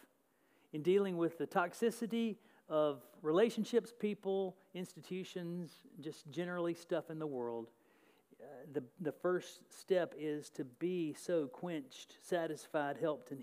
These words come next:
healed by God's living water. I don't mean that as a Jesus juke to pretend that the hard stuff isn't there. I mean that as the, that's the deeper reality that we have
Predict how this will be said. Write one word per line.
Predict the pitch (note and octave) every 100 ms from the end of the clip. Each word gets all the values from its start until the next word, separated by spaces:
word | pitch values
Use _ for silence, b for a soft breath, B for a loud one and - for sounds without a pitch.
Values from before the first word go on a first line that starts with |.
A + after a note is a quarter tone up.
| -
healed | D3+ C#3+ B2+ B2
by | B2+
God's | C3 C3 B2+ B2+
living | C3 B2+ A#2+
water. | A#2+ A#2+ A2+ G2+ _ B B -
I |
don't | E3
mean | F3 F#3
that | F3
as | E3+ C#3+
a |
Jesus | B2+ F#3+ G3 G#3
juke | - A3+ A#3 F#3
to | E3
pretend | D3+ - G3 F#3+ E3
that | C#3+
the |
hard | - F3+ F3+
stuff | - E3 F3
isn't | D#3+ D3+
there. | F3+ G3 G3 F#3+ B B B B - -
I | D#3
mean | D#3+ E3+
that | E3 D#3+
as | D#3+ D#3+
the, | C3+ B2 - -
that's | E3 E3+
the | - C#3
deeper | D#3+ E3+ E3+ E3
reality | D#3 D#3 D#3+ D#3 - C#3
that | C#3 C3+
we | C#3
have | C#3+ C#3+ C3+